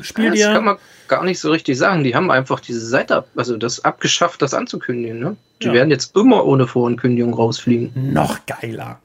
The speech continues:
Speaker 2: Mhm.
Speaker 1: Noch geiler. Also auf jeden Fall raus sind Chicken Police Painted Red, Lumines Remastered, Metro Exodus,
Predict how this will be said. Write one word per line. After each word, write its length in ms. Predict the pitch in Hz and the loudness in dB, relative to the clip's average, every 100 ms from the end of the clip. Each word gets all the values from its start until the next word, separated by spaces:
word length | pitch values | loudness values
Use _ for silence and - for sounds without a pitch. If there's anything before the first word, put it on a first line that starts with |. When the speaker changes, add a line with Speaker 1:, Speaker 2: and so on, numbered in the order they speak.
| _ _ _ _ - | _ _ _ _ -4
Speaker 2:
Mhm. 500 | 151 143 143 147 160 | 2 4 6 6 6
Speaker 1:
Noch 80 | 175 | 4
geiler. 340 | 123 127 127 - - - - - 147 | -2 -14 -16 -20 -20 -20 -18 -12 -2
Also 200 | 175 208 | 2 4
auf 140 | 202 | 2
jeden 160 | 233 262 | 2 0
Fall 240 | - 226 | 2 2
raus 760 | 202 160 170 170 117 - - - _ | 2 2 4 4 2 -4 -8 -12 _
sind 600 | - 127 135 180 110 - - 123 | -8 0 4 4 2 -6 -14 -4
Chicken 300 | - 285 277 | -2 0 0
Police 360 | 233 226 214 | 0 0 0
Painted 520 | - 208 214 208 190 - | 0 2 4 4 2 -4
Red, 420 | 139 123 - - | -2 0 0 -2
Lumines 1040 | 117 127 147 196 254 247 214 208 214 - 147 | -2 2 6 6 6 6 6 6 4 0 -2
Remastered, 960 | 151 185 185 139 123 - 156 175 - | 2 2 2 2 0 -2 0 0 -2
Metro 560 | 143 151 233 - 233 233 | 0 2 2 0 -4 -2
Exodus, 720 | 185 - 127 120 143 190 | -2 -2 -4 -2 -2 -2